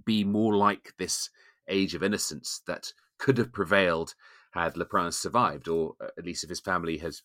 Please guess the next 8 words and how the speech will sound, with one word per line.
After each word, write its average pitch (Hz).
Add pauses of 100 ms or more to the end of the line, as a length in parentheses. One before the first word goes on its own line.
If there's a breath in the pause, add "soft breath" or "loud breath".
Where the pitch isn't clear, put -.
(140)
had 87
proved 92
his 87
precedence - (560)
in 90
the 85
technology? - (1000 loud breath)
So, 151